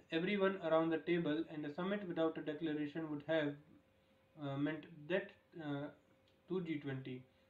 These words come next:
इन्होंने बोला कि समिट होना जरूरी था और उसका डिक्लेरेशन आना जरूरी था, नहीं तो भाई यहाँ पे कोई मतलब ही नहीं। ये ऐसा टेबल है जहाँ पे आसपास वर्ल्ड के सारे बड़े-बड़े लीडर्स होते हैं,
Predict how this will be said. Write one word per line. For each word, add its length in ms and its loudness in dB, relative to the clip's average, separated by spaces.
इन्होंने 200 0
बोला 220 2
कि 160 -2
समिट 420 -2
होना 220 2
जरूरी 440 2
था 120 2
और 100 2
उसका 200 -4
डिक्लेरेशन 580 -2
आना 180 2
जरूरी 420 -2
था, 120 -2
नहीं 140 -4
तो 120 -2
भाई 220 2
यहाँ 320 2
पे 340 0
कोई 220 2
मतलब 380 0
ही 60 6
नहीं। 160 -2
ये 120 4
ऐसा 260 2
टेबल 320 0
है 80 0
जहाँ 180 0
पे 140 0
आसपास 560 2
वर्ल्ड 260 -2
के 60 -4
सारे 300 0
बड़े-बड़े 460 0
लीडर्स 360 -2
होते 220 -10
हैं, 120 -6